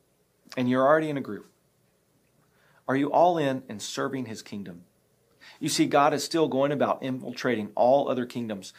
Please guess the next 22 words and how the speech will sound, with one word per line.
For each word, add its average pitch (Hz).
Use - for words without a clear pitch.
to 127
bring 123
about 113
his 139
will, 120
and 107
we 151
can 147
do 123
that 113
by 104
serving 104
with 107
wisdom 139
and 98
love 120
and 104
sacrifice, 131
just -
like 123
Jesus 107
did. 101